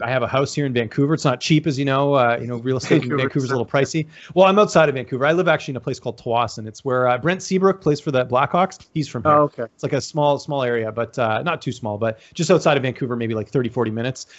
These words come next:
Speaker 1: is where I live. But, um, but yeah, no, just, uh, thanks for having me on, man. Like, I love doing stuff like this where I can just, uh, you know, talk some fights, talk a little bit about my career or whatever. And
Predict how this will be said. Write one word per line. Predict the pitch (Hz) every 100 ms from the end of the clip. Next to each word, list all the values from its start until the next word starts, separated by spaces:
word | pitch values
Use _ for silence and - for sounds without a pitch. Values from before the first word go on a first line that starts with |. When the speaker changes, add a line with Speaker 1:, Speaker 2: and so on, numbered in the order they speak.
| -
Speaker 1:
is | 117
where | 120 120
I |
live. | 113 127 175 -
But, | 120 117 -
um, | 120 113 113 110 - - -
but | 139 160
yeah, | 202 107
no, | 147 180 117
just, | 139 - 151
uh, | 135
thanks | - 160 -
for | 156
having | 156
me | 131
on, | 139
man. | 117 113
Like, | 117
I | 120
love | 131 143
doing | 127 131
stuff | - 123
like | 113 -
this | 110
where | 123
I | 113
can | 113
just, | 107 107 -
uh, | 107 107
you | 113
know, | 104
talk | - 123
some | - 110
fights, | - 165 156
talk | - 131
a | 127
little | 117
bit | 113
about | 113
my | 110 107
career | - 131 127
or |
whatever. | 123 123 123
And | 123